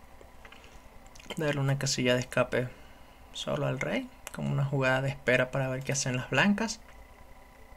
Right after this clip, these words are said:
Otra jugada interesante, no sé si sea A tres con la idea de sacrificar y luego venir con alfil B cuatro. Ok, alfil E siete.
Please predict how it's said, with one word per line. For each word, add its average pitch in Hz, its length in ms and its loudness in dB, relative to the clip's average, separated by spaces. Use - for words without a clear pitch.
Otra 131 220 4
jugada 131 280 8
interesante, 131 680 2
no 127 120 -2
sé 135 120 -4
si 135 100 -4
sea 127 400 4
A 139 220 2
tres - 200 4
con 135 200 2
la 127 40 0
idea 120 220 6
de 131 80 4
sacrificar 139 840 0
y 165 60 2
luego 127 300 2
venir 120 320 0
con 127 180 -2
alfil 120 280 -6
B - 100 -6
cuatro. - 480 2
Ok, - 180 2
alfil 202 380 2
E 208 60 0
siete. - 400 -2